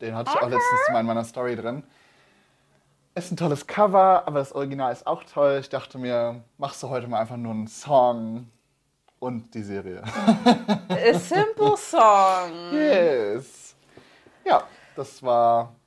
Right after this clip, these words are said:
Speaker 2: Gut.
Speaker 1: der Tipp diese Woche. Ich dachte mir, das, der, der Song wird sicherlich
Speaker 2: Hör ich mir
Speaker 1: in
Speaker 2: mal
Speaker 1: meinen,
Speaker 2: an.
Speaker 1: in meinen Spotify Wrapped auftauchen, so oft wie ich den jetzt höre, deswegen.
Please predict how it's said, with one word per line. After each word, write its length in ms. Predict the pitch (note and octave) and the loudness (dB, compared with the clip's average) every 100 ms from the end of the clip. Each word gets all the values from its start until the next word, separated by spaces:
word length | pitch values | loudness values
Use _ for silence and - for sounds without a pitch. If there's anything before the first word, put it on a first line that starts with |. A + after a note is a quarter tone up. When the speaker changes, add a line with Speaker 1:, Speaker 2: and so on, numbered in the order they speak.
| _ _ _ | _ _ _
Speaker 2:
Gut. 380 | C#5 D#5 - - | 4 4 -2 -14
Speaker 1:
der 120 | C3+ | -18
Tipp 360 | - - - _ _ _ _ _ _ - | -16 -18 -18 _ _ _ _ _ _ -20
diese 200 | G2 F#2 | -18 -18
Woche. 300 | - - G2 G2+ A2+ _ | -20 -20 -20 -20 -20 _
Ich 60 | - | -18
dachte 260 | A2 - | -18 -14
mir, 300 | G#2+ G2 F#2+ | -12 -10 -8
das, 320 | G2 C3+ - | -6 -6 -6
der, 180 | - C3+ | -4 -2
der 140 | C3 C#3+ | 0 -2
Song 280 | E3+ D#3+ | -2 -2
wird 200 | C#3+ C#3 | -4 -6
sicherlich 520 | - B2 F3 F3 D#3 D3 | -10 -10 -4 -2 -2 -2
Speaker 2:
Hör 20 | |
ich 0 | |
mir 40 | |
Speaker 1:
in 60 | B2 | 2
Speaker 2:
mal 60 | C3+ | 4
Speaker 1:
meinen, 340 | C3+ C3+ B2+ | 4 2 -6
Speaker 2:
an. 80 | B2+ | -10
Speaker 1:
in 80 | C3 | -2
meinen 360 | B2+ A#2+ A#2+ | -2 -2 -8
Spotify 500 | A2+ - B2+ C3 B2 | -10 -12 -14 -10 -8
Wrapped 260 | A2 A#2 - | -4 -4 -4
auftauchen, 560 | A2 A2+ - A#2+ G#2+ A#2 | -8 -10 -8 -8 -8 -10
so 120 | G#2+ | -10
oft 160 | G#2+ | -10
wie 80 | A2+ | -14
ich 120 | G#2+ | -16
den 140 | - A2 | -14 -12
jetzt 200 | G2+ - | -12 -10
höre, 220 | A2 G#2 | -10 -8
deswegen. 540 | G2+ - G2 F#2+ G#2 | -12 -12 -12 -10 -10